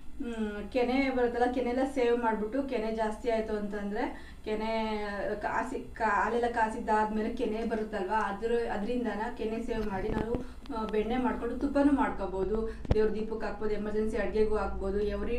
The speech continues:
time ನಾವು ಯಾವಾಗಲೂ ಹೋಗ್ಬಿಟ್ಟು ನೋಡಿ, ಇವಾಗ ಖಾಲಿ ಆಗ್ಬಿಟ್ಟಿದೆ. ಇವತ್ತು ಶುಕ್ರವಾರ, almost ಹೇಳ್ಬೇಕು ಅಂದ್ರೆ ಫ್ರೆಂಡ್ಸ್, ನಾನು ನಿಮ್ಮ ಹತ್ರ ಶೇರ್ ಮಾಡ್ಕೊಳ್ಳೋದು ಮರ್ತೆ. ಇವತ್ತು ಶುಕ್ರವಾರ,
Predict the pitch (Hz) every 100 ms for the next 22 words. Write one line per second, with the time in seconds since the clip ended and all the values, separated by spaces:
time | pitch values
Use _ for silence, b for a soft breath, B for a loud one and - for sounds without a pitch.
0 | 247 240 233 202 190 196 208 226 226 214
1 | - 220 220 220 220 208 202 226 220 202
2 | 214 196 190 196 185 190 196 220 - -
3 | 254 254 233 214 220 240 - 214 214 226
4 | 226 233 226 226 233 247 220 220 214 208
5 | 233 240 220 214 214 233 226 214 196 -
6 | 226 285 B B B B B 277 277 302
7 | 277 262 285 285 240